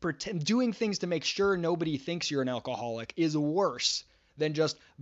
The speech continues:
being open about it and then saying, "Let me deal with this now." Um, and it's similar. You're addicted to whatever it might be, somebody's attention or security or whatever. But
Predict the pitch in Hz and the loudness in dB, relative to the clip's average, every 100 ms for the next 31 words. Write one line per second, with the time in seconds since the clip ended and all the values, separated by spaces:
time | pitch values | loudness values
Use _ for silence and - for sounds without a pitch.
0 | 104 175 196 180 165 175 170 143 135 131 | -6 0 2 2 2 0 0 0 -2 -2
1 | 135 143 143 151 147 156 143 135 143 151 | -4 -4 -2 -2 0 -2 0 0 0 -2
2 | 131 120 135 156 135 120 107 113 - 131 | -6 -4 2 4 2 -2 -8 -6 -6 -6
3 | 120 120 _ - _ 147 135 127 135 190 | -16 -20 _ -20 _ -2 0 0 0 2
4 | 214 - 294 311 123 - 151 151 135 180 | 2 2 2 2 0 -2 2 2 2 0
5 | - 185 160 143 165 156 151 151 156 170 | 0 0 -2 -2 -2 0 2 2 2 0
6 | 151 143 131 214 139 - 147 143 120 113 | -2 -4 -4 0 0 0 0 0 -2 -6
7 | - 208 - 185 147 117 - - 196 175 | -6 -4 -2 -2 -2 -4 -6 0 2 2
8 | 143 147 156 127 147 | 2 2 0 0 -2